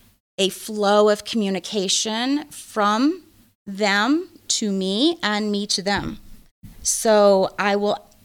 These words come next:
do, I'll check in. Of course, we have safe words and all that stuff. I mean, this is,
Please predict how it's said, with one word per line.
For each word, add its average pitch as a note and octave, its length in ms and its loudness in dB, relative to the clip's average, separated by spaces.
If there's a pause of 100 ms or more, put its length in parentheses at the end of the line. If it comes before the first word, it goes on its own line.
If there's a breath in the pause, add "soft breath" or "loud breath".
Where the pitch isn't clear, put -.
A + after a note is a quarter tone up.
do, G3 440 -2
I'll F#3+ 240 -4
check - 380 0
in. G#3+ 300 0
Of F#3+ 100 -8
course, D4+ 260 -2
we G3 100 -2
have F#3 180 -4
safe F4+ 400 -2
words D#4 500 2
and G#3+ 200 0
all F#3+ 140 0
that C4 220 0
stuff. C#4 320 0
I B3 40 -4
mean, G3 220 0
this - 180 2
is, C4 260 0